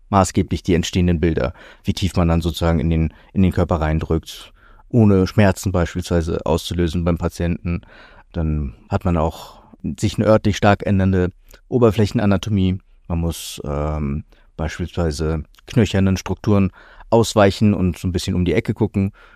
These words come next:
weil die dann die Ultraschallbilder so ein bisschen, ähm, schlechter darstellbar machen.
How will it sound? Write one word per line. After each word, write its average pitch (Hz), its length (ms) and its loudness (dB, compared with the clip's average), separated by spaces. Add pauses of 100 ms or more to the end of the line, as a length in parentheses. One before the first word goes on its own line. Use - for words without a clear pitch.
weil 85 120 0
die 85 100 0
dann 85 200 0
die 80 140 -2
Ultraschallbilder 98 680 0
so 98 120 -2
ein 92 40 -2
bisschen, 90 520 0
ähm, 85 520 2 (460)
schlechter 101 380 2
darstellbar 98 480 4
machen. 98 400 2